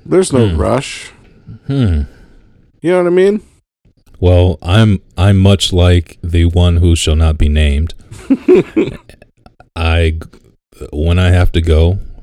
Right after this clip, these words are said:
Speaker 2: I'm very efficient with my time. I go,
Speaker 1: Hmm.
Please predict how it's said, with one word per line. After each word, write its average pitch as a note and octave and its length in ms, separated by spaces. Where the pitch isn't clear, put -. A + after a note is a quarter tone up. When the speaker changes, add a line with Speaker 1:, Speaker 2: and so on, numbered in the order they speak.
Speaker 2:
I'm D#2+ 180
very E2 380
efficient D#2 560
with D2+ 160
my D2+ 140
time. D2 420
I D#2 120
go, E2 420
Speaker 1:
Hmm. F#2 60